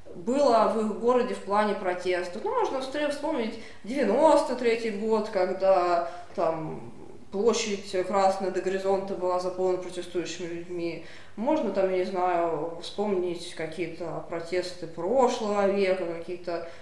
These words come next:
манифестации. Ну а зачем это делать? Это же не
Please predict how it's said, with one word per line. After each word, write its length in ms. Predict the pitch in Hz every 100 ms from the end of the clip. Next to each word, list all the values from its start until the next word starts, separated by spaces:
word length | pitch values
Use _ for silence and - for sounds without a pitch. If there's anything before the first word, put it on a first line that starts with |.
| -
манифестации. 1120 | 175 175 175 185 - 190 175 170 - 185 165 - - -
Ну 180 | 285 381
а 40 |
зачем 380 | 415 403 494 277
это 140 | 262
делать? 580 | 226 339 339 185 - - -
Это 200 | 220 277
же 160 | 285 294
не 400 | 311 330 294